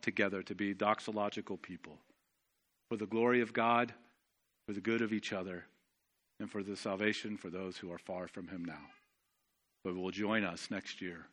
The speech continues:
in just seeing how worthy and worth it God is. Let's pray. God, we thank you for your word. As we consider the end of this little letter, may it be, um, a springboard for our lives into the year ahead.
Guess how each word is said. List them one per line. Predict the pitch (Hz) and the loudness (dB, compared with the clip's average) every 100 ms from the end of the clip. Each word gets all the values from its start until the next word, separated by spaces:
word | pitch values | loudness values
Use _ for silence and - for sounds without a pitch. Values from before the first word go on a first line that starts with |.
| _ _ _ _ _ _ 92 | _ _ _ _ _ _ -10
in | 95 | -2
just | 104 - | -2 -2
seeing | 110 95 | -2 -2
how | 87 92 | -2 -4
worthy | 90 95 95 95 | -2 -2 -2 -2
and | 92 | -4
worth | 90 78 76 | -6 -8 -12
it | 71 | -12
God | 82 76 73 73 | -10 -10 -14 -18
is. | - - _ _ _ _ _ _ _ _ - | -20 -20 _ _ _ _ _ _ _ _ -10
Let's | 92 - | -10 -10
pray. | 87 - _ _ _ _ - | -12 -12 _ _ _ _ 2
God, | 98 | 4
we | 98 | 2
thank | 101 107 95 | 2 0 2
you | 101 98 | 0 0
for | 104 | -2
your | 95 | -2
word. | 90 101 104 - - _ _ _ _ _ _ _ _ - | 0 2 2 0 -18 _ _ _ _ _ _ _ _ -8
As | 101 | -2
we | 101 | -2
consider | 104 95 104 98 | -2 2 4 4
the | 95 95 | 2 0
end | 95 | 0
of | 90 | -2
this | 95 - | -4 -2
little | 104 92 | 0 0
letter, | 98 95 92 - - _ _ _ 101 | 2 0 -2 -6 -20 _ _ _ 0
may | 95 | 2
it | 92 | 2
be, | 104 98 92 90 - - _ _ _ _ _ - - 90 | 0 0 0 -2 -6 -20 _ _ _ _ _ -20 -16 -8
um, | 87 87 87 - - | -8 -6 -8 -10 -12
a | |
springboard | - 113 107 92 90 87 | -6 -2 -2 -2 -4 -6
for | 101 92 | -4 -2
our | 92 | -2
lives | 90 87 87 - - - | 0 0 -2 -8 -12 -10
into | 98 101 | -8 -6
the | 92 | -2
year | 92 90 | -2 -2
ahead. | 87 98 90 | -2 -6 -8